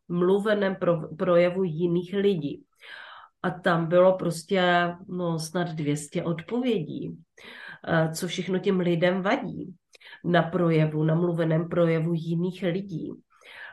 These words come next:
Eh, což samozřejmě, a nejčastěji se tam,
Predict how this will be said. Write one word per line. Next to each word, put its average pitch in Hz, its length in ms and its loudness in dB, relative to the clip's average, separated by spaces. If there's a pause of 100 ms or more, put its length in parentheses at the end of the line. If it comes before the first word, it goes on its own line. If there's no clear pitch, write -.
(100)
Eh, 165 380 0
což 180 320 -8
samozřejmě, 175 920 0 (200)
a 180 180 4 (220)
nejčastěji 233 1040 0
se 220 340 -6
tam, 175 480 2